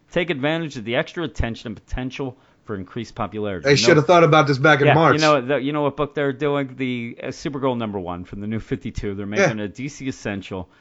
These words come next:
Speaker 2: Bullshit.
Speaker 1: It's a reprint of that, and it's gonna be priced at a dollar, and it says, "D C has no announced plans for new Supergirl stories with her latest series canceled in the
Speaker 2: And
Speaker 1: last
Speaker 2: nobody wants
Speaker 1: quarter."
Speaker 2: that because a lot of people had a problem with that New fifty-two Supergirl for the majority of the run. They
Speaker 1: Yeah, I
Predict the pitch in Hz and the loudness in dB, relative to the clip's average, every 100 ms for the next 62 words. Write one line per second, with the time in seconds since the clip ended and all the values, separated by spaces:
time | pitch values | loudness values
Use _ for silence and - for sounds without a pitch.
0 | _ _ 156 160 131 120 123 135 - 139 | _ _ 4 4 4 0 0 -2 -2 -2
1 | 131 123 120 120 113 113 101 95 - 101 | -2 -2 -2 -2 -4 -8 -10 -10 -12 -12
2 | 95 - 98 95 117 101 104 151 160 165 | -12 -8 -8 -8 -8 -8 -4 0 0 2
3 | 156 151 139 _ _ _ - 117 117 110 | 0 0 -4 _ _ _ -8 -6 -6 -8
4 | - 98 - 101 92 95 87 127 160 165 | -8 -12 -10 -12 -10 -10 -8 -4 -2 -2
5 | 117 110 120 - - 95 95 92 85 98 | -4 -4 -6 -10 -12 -10 -10 -12 -12 -8
6 | 123 - 110 92 104 98 - 170 165 156 | -8 -10 -18 -12 -10 -10 -12 -8 -8 -8
7 | 143 - 92 _ 98 87 90 101 98 - | -10 -12 -14 _ -12 -10 -8 -10 -10 -16
8 | - 92 87 85 - 82 - 78 80 80 | -18 -16 -14 -18 -18 -18 -20 -20 -4 2
9 | 226 294 294 269 262 156 147 123 127 131 | 4 6 6 6 4 4 6 6 4 2
10 | 165 170 185 233 233 202 180 151 156 156 | 4 4 4 4 4 4 4 4 4 6
11 | 147 127 139 135 139 - 160 151 160 143 | 6 4 4 4 2 -2 2 2 2 -4
12 | 135 151 - 143 135 120 127 123 147 139 | 4 4 6 6 6 8 8 6 4 6
13 | 143 104 139 151 156 143 131 127 127 107 | 6 8 10 10 10 10 8 8 6 4
14 | - | 2